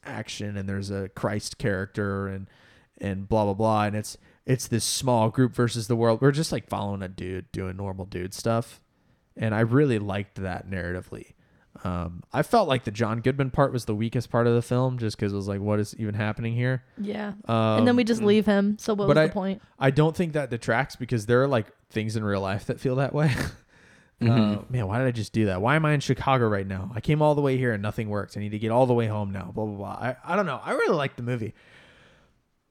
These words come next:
Speaker 1: As for three point five or four, I think I'm gonna go three point five because it wasn't, like, the most riveting movie I've ever seen in my life. It wasn't my favorite movie I've ever seen in my life, but it was a solidly good movie.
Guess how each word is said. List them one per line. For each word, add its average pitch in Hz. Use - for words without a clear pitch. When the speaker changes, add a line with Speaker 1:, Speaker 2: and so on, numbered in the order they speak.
Speaker 1:
As 160
for 175
three 202
point 185
five 175
or 147
four, 147
I 135
think 180
I'm 202
gonna 180
go 143
three 131
point 123
five 127
because 117
it 117
wasn't, 123
like, 120
the 113
most 110
riveting 110
movie 107
I've 117
ever 117
seen 127
in 123
my 127
life. 131
It -
wasn't 107
my 104
favorite 107
movie 120
I've 123
ever 131
seen 147
in 139
my 143
life, 160
but 120
it 127
was 120
a 101
solidly 151
good 120
movie. 110